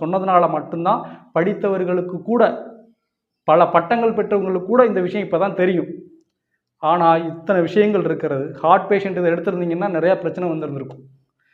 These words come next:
கர்ப்பமா இருக்கிறவங்க எடுத்திருந்தீங்கன்னா நிறைய பிரச்சனை வந்திருக்கும். தயவு செய்து இந்த வீடியோவை எல்லாருக்கும் அனுப்புங்க. இந்த மாதிரி ஒரு ப்ராடக்டை நீங்க வாங்கி பயன்படுத்துறீங்கன்னா, விளம்பரங்கள்ல வரக்கூடிய ப்ராடக்டை, அது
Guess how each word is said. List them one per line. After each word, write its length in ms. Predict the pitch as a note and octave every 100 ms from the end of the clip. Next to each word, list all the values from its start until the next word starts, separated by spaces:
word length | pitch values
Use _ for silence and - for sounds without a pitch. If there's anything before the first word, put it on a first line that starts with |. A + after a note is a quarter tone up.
| _ E3+
கர்ப்பமா 300 | F3 A3 A3+
இருக்கிறவங்க 380 | G3+ G#3 G3+ F#3+ F#3
எடுத்திருந்தீங்கன்னா 500 | F3+ F#3+ F#3+ F#3 A3
நிறைய 240 | F#3+ G3+
பிரச்சனை 320 | G3+ - G3+
வந்திருக்கும். 420 | F3 D#3+ C#3 C#3+ - -
தயவு 300 | D3+ F3 F#3+
செய்து 320 | F#3+ G#3 G3
இந்த 240 | E3+ D3+
வீடியோவை 520 | D3 E3 F3+ E3+ D3+ C#3+ C#3+ - - _
எல்லாருக்கும் 560 | - D3 D#3+ E3+ F3 E3
அனுப்புங்க. 440 | D3+ E3+ E3 C#3+ C#3+ - - _ _
இந்த 360 | E3 G3+ A3+ A3+
மாதிரி 460 | F#3+ F#3 F3+ G3 G3+ -
ஒரு 260 | E3+ D3+ -
ப்ராடக்டை 460 | F3+ A3+ - -
நீங்க 260 | F3 E3+ D3+
வாங்கி 340 | C#3+ F3+ G3
பயன்படுத்துறீங்கன்னா, 840 | F3 D3+ F#3 F#3+ F3 E3+ D#3+ D3 D3+
விளம்பரங்கள்ல 600 | D3 F#3 G#3 G3 F#3 E3+
வரக்கூடிய 400 | D3+ D3+ - D3
ப்ராடக்டை, 640 | C#3+ D3+ D3 D3 - C#3 C#3+ - - _
அது 200 | C#3+ C#3+